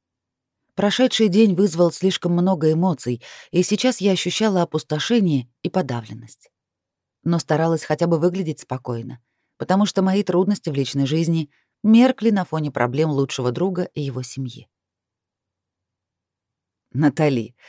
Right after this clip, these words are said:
хватит меня опекать!" рассмеялся Майк. Мы спешно вбежали через двери в тренировочное здание, отряхивая дождевые капли с курток. Погода сегодня разгулялась не на шутку. Похоже, скоро осень порадует нас снегом.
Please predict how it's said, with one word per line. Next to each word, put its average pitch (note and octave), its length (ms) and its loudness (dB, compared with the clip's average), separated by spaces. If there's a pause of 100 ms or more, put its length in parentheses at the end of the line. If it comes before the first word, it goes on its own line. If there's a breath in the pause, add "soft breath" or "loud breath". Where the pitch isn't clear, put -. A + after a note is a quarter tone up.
(120 loud breath)
хватит A#3 420 2
меня A3+ 300 8
опекать!" - 600 -2 (600)
рассмеялся C3+ 640 -2
Майк. A#2+ 460 -10 (960)
Мы A3+ 160 6
спешно F3+ 380 -2
вбежали C#3 420 0
через C3 260 -2
двери C3 280 0
в B2 60 -10
тренировочное B2 720 -2
здание, G3 540 0 (240 loud breath)
отряхивая F#3 560 0
дождевые D#3+ 460 0
капли C#3+ 340 -6
с - 80 -12
курток. - 500 -14 (760)
Погода D#3+ 340 0
сегодня D#3+ 360 -2
разгулялась D3+ 560 0
не D#3 100 -4
на D3+ 120 -2
шутку. D3 440 -2 (320 loud breath)
Похоже, B3 360 2
скоро A3 300 0
осень G3+ 340 0
порадует E3 500 0
нас C3+ 220 -2
снегом. G2+ 600 -10